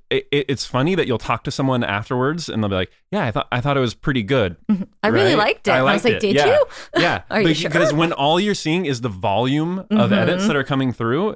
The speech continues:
Speaker 1: it just comes across a certain way, right?
Speaker 2: Right.
Speaker 1: And the only way to get past that is to actually talk to someone. It makes a huge difference.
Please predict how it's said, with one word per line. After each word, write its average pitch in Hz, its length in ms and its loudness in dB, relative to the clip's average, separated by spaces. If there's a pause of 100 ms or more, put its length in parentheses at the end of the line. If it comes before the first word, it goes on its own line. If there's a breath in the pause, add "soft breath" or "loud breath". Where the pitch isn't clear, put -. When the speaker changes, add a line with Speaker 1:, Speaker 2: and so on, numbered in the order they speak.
Speaker 1:
it 127 100 -2
just 123 200 -2
comes 147 180 0
across 120 320 -2
a 117 40 -10
certain 101 340 -2
way, 90 180 0
right? 95 160 0
Speaker 2:
Right. 170 60 2
Speaker 1:
And 127 100 2
the 131 120 0
only 151 300 2
way 131 140 0
to 117 100 0
get 107 200 -2
past 123 240 -4
that 95 160 0
is 95 120 -4
to - 100 -4
actually 92 280 -6
talk 92 300 -8
to 98 80 -10
someone. 92 320 -10
It 95 80 -8
makes 98 180 -6
a - 40 -14
huge - 280 -14
difference. - 420 -18